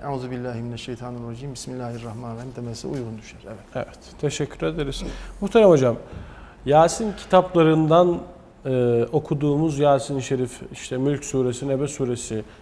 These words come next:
Speaker 2: çeşitli diğer sureleri hep bu tarz kitaplardan okuyoruz. Bundan dolayı Kur'an-ı Kerim'i pek fazla açmıyoruz. Kur'an-ı Kerim'den bu sureleri okumuyoruz. Acaba
Speaker 1: Evet.
Speaker 2: bu bize bir sorumluluk getirir mi?
Speaker 1: Yani müminin, e, imkan nispetinde,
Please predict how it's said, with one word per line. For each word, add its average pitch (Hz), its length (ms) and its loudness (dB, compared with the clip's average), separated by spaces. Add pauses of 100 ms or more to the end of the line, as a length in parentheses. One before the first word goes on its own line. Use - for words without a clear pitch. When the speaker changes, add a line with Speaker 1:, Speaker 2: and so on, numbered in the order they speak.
(100)
Speaker 2:
çeşitli 151 480 -4
diğer 147 200 4
sureleri 143 640 0 (380)
hep 226 100 -6 (180)
bu 254 100 2
tarz 202 220 6
kitaplardan 131 560 2
okuyoruz. 107 500 -4 (140)
Bundan 175 380 0
dolayı 147 380 2 (320)
Kur'an-ı 185 320 4
Kerim'i 190 580 0
pek 180 160 -4
fazla 170 400 4
açmıyoruz. 135 600 -2
Kur'an-ı 156 300 4
Kerim'den 170 440 0
bu 165 40 -4
sureleri 165 460 0
okumuyoruz. 151 560 -2
Acaba 165 460 4
Speaker 1:
Evet. 104 100 -10 (240)
Speaker 2:
bu 208 120 -4
bize 196 260 2
bir 190 60 2
sorumluluk 170 560 0 (420)
getirir 170 360 -6
mi? 135 120 -6 (640)
Speaker 1:
Yani 170 260 2
müminin, 180 500 4 (300)
e, 139 320 -2 (540)
imkan 175 380 2
nispetinde, 147 760 -2